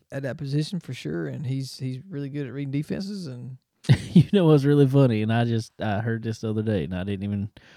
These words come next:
Speaker 2: realize that it was his only one. In his entire career,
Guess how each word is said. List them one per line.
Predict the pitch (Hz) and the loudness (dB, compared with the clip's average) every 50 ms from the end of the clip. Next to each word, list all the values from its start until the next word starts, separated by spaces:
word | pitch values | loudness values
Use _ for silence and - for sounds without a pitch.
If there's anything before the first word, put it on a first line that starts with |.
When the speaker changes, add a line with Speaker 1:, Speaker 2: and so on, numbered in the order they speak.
| _ _ _ _ _ - | _ _ _ _ _ 2
Speaker 2:
realize | 107 117 120 117 113 107 104 104 101 101 | 6 8 8 8 8 6 4 4 2 2
that | 101 101 | 2 0
it | 104 101 | 2 2
was | 98 101 98 101 | 2 2 0 0
his | 98 98 101 104 | 0 -2 -2 -4
only | - 85 104 104 104 | -2 -2 0 0 0
one. | 104 101 101 104 101 98 107 - _ - - _ _ _ _ _ _ _ _ _ _ _ _ _ _ _ _ _ - | 2 0 0 0 0 -2 -4 -6 _ -20 -20 _ _ _ _ _ _ _ _ _ _ _ _ _ _ _ _ _ -2
In | - 123 123 | 0 2 4
his | 117 127 123 117 110 | 6 6 6 4 4
entire | 104 101 98 - - - 135 135 143 147 151 147 147 139 | 2 0 -4 -6 -2 2 4 6 6 6 6 6 4 2
career, | - - 147 139 135 131 127 117 104 95 92 104 | 0 0 0 2 2 2 2 2 0 0 -2 -6